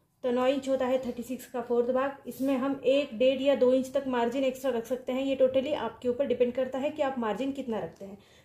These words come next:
मैं यहाँ पर एक inch margin रख रही हूँ, तो यहाँ मैं दस inch के लिए mark कर रही हूँ।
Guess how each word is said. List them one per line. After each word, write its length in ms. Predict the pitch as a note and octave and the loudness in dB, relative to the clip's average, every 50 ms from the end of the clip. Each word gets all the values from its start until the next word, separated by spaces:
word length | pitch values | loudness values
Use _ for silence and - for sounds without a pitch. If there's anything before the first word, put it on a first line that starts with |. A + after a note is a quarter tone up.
| _ - | _ -6
मैं 80 | C4 C#4 | -2 -2
यहाँ 180 | C#4+ C4+ C4 | 0 0 0
पर 100 | C4+ C#4 | 2 2
एक 240 | C4 - B3 - - | 2 2 2 0 -2
inch 160 | C#4+ C4+ - | -4 -6 -4
margin 340 | B3+ C4 A#3+ A#3 A3+ C#4 C4 | -2 0 0 0 0 0 2
रख 180 | C4 B3+ B3+ B3 | 2 0 0 0
रही 120 | C4 C4 | -2 -2
हूँ, 200 | C#4 E4 D#4+ - | -2 -2 -6 -6
तो 80 | - B3+ | -6 -4
यहाँ 260 | A3+ A#3+ A#3 A3+ B3 | 0 0 0 0 0
मैं 160 | B3 C4 B3+ | 0 0 0
दस 200 | B3+ A3+ A3 A#3+ | 0 0 -2 -2
inch 120 | B3 A3+ - | -2 -4 -4
के 120 | - A#3 | -6 -6
लिए 140 | A3+ C4 D4 | -4 -4 -4
mark 280 | C4+ A3+ F3+ F#3 - - | -2 -4 -4 -6 -8 -10
कर 100 | F3 E3+ | -10 -10
रही 180 | E3 D#3 D#3+ F#3+ | -10 -10 -12 -12
हूँ। 120 | G#3 F3+ | -14 -14